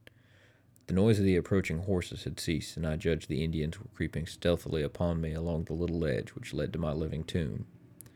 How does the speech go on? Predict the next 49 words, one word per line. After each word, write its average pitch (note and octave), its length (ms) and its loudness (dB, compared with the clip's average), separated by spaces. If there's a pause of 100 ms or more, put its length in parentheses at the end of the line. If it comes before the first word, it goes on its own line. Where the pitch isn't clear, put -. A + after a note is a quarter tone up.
(600)
I F#2 100 4
remember G#2+ 360 8
that F#2+ 100 8
I F2 120 8
hoped F#2+ 300 4
they F2+ 120 4
would E2+ 200 0
make F#2 180 4
short - 280 2
work F#2+ 220 2
of - 100 -4
me, D2 160 0
as C2+ 140 -2
I D2+ 100 2
did E2 220 0
not E2+ 200 2
particularly E2 600 -2
relish E2 480 2
the C#2 100 -6
thought C#2+ 360 2
of - 120 -6
the D2+ 120 -2
innumerable D#2+ 580 0
things D#2+ 460 -2
they - 140 -2
might D2+ 280 0
do D#2+ 120 0
to D#2 60 -2
me D#2 220 -2
if E2 100 -8
the - 80 -8
spirit - 400 -4
prompted - 380 -2
them. D2 220 -4 (1500)
I F2+ 120 2
had A2+ 240 6
not G2+ 200 4
long G2+ 220 6
to G2 100 -2
wait F2+ 300 4
before - 320 -2
a - 40 -2
stealthy D#2 380 0
sound D#2 380 0
apprised D#2+ 400 0
me D#2+ 140 -2
of - 160 -4
their D2+ 160 0
nearness, D#2+ 540 -4